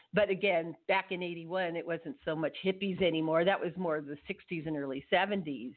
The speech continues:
And, uh, you know, then everybody became yuppies and started, um, seeking after their, their potential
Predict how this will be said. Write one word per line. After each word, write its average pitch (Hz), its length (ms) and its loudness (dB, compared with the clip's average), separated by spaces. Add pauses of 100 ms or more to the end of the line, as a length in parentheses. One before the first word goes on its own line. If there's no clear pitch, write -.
And, 147 200 0 (540)
uh, 165 340 6
you 240 160 4
know, 165 240 6 (320)
then 202 160 4
everybody 170 480 0
became 165 460 -4
yuppies 170 500 -4
and 147 200 -4
started, 160 340 -2 (220)
um, 151 380 -2 (540)
seeking 247 360 2
after 175 600 0
their, 160 380 2 (560)
their 190 180 6
potential 185 1200 2